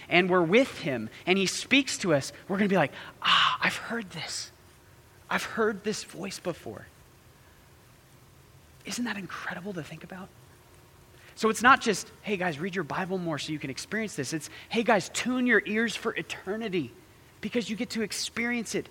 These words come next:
now. You get to experience aspects of it here and now. And your prayer life, the posture and position of prayer life is not one to where it's meant to be guilt and shame-inducing because you can't make time or you're not able to do it.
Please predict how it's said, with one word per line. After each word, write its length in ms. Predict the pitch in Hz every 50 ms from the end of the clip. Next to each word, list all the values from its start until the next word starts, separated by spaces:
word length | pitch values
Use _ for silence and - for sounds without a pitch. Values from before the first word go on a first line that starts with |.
| - - -
now. 560 | - 202 214 220 220 220 233 226 196 151 110 104 - - - - - - - - - - - - - - - - - - - - - -
You 100 | - 214
get 120 | 202 254 -
to 60 | 240
experience 420 | 214 - - - 233 233 226 -
aspects 440 | - 185 202 214 - - 226 - -
of 120 | 220 185
it 80 | 185 -
here 500 | - - - 254 254 254 247 202 147 127 - - - -
and 180 | - 170 180 170
now. 340 | 175 196 220 208 180 120 - - - - - - - - - -
And 120 | 180 190
your 180 | 196 196 185 - - - - - - -
prayer 300 | - - 220 233 233 220
life, 420 | 190 156 123 113 110 - - - - - - - - - - -
the 60 | 151
posture 600 | - - - - 208 196 208 220 - - 247 220
and 120 | 190 165
position 420 | 170 160 156 180 196 - 226 208 160
of 100 | 135 -
prayer 300 | - - 175 196 214 208
life 240 | 190 156 143 -
is 160 | 165 156 156 165
not 320 | 160 170 190 220 214 - - - - - - -
one 360 | - 139 156 170 190 196 196 180
to 120 | 185 180
where 240 | 156 151 160 160 151
it's 280 | 143 - - - - - - -
meant 180 | - 165 180 -
to 60 | 202
be 120 | 170 180
guilt 340 | 151 135 151 156 175 185 -
and 120 | 160 143 135
shame-inducing 480 | - 175 165 165 170 165 170 156 160
because 180 | 143 139 156 147
you 80 | 143
can't 220 | 127 - 185 - 135
make 160 | 170 160 156
time 280 | - 170 165 165 165 165
or 40 |
you're 120 | 135 127 135
not 180 | 160 165 -
able 220 | - 170 190 220 202
to 80 | 165
do 160 | 135 123 131 127
it. 140 | 131 -